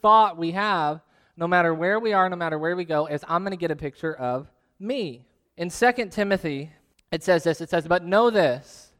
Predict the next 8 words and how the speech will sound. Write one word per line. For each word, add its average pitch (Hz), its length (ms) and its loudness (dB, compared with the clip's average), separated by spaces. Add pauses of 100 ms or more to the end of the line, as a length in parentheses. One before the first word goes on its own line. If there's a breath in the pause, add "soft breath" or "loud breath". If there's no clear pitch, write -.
hard 220 480 4
times 185 420 -4
will 160 120 -10
come 160 340 -2
in 147 80 -6
the 139 80 -2
last 135 380 -2
days 127 500 -10